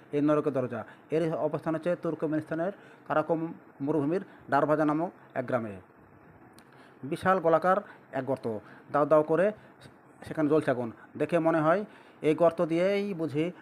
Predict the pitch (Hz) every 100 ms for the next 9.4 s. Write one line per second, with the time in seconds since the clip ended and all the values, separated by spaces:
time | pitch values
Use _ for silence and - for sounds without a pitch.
0 | - 135 151 151 160 160 - - 156 151
1 | 135 110 101 98 - - - 151 170 160
2 | 139 151 156 165 165 151 147 156 151 151
3 | 160 156 156 143 151 151 143 151 143 156
4 | 160 - _ _ - 110 135 151 196 -
5 | - - - _ _ _ _ _ - 151
6 | 180 170 - 165 160 151 165 180 196 135
7 | 156 175 165 147 131 113 104 92 - _
8 | - 151 - 165 165 - 165 151 160 208
9 | - 127 117 107